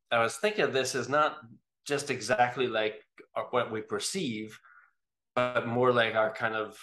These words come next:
the kind of model we use as we, uh, navigate our life, uh, uh, through time. And so we employ this kind of rough and ready model,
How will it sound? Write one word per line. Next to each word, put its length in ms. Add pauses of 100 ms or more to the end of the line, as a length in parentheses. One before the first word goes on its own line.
(580)
the 120
kind 220
of 80
model 420
we 120
use 400
as 200
we, 400 (520)
uh, 220
navigate 560 (120)
our 200
life, 500 (160)
uh, 340 (600)
uh, 400
through 180
time. 560 (800)
And 140
so 200
we 100
employ 400
this 200
kind 180
of 80
rough 200
and 120
ready 220
model, 680